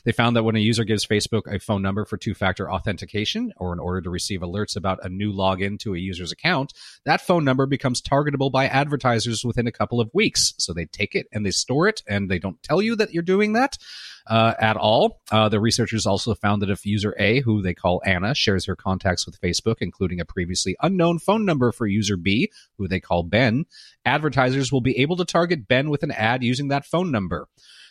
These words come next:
about within a month. So he can't access his own shadow contact information because that would violate Anna's privacy, according to Facebook. So he can't see or delete his own information, and he can't keep advertisers from using it either.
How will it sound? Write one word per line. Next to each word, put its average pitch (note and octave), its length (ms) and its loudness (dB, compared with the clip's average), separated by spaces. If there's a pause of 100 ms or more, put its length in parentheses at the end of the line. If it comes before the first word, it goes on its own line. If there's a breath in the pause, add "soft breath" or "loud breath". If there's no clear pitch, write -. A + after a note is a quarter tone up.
(140)
about G2+ 220 2 (220)
within A#2+ 240 2
a B2 40 2
month. E3+ 440 0
So F#2 440 0
he F#3 220 0
can't D#3+ 320 0
access G2+ 360 0
his G#2 120 -2
own G2 140 0
shadow F2+ 320 -2
contact F2 420 -6
information F2+ 500 -8
because G#2 260 -6
that F#2 140 -2
would F#2+ 120 -8
violate F#2+ 480 0
Anna's E3 340 0
privacy, E2+ 640 -4
according E2 320 -8
to D#2+ 80 -14
Facebook. G2+ 480 -8 (300 loud breath)
So - 160 0
he C#3+ 120 4
can't D3 240 -2
see F#3 280 -2
or E3+ 180 2
delete F#3+ 400 0
his D3 180 0
own D3+ 200 2
information, E3 680 0 (280 loud breath)
and B2 100 2
he C3+ 140 2
can't D#3 320 0
keep C#3+ 260 -2
advertisers A#2+ 640 0
from A2+ 200 -6
using G#2+ 280 0
it A2+ 160 0
either. C3 360 -6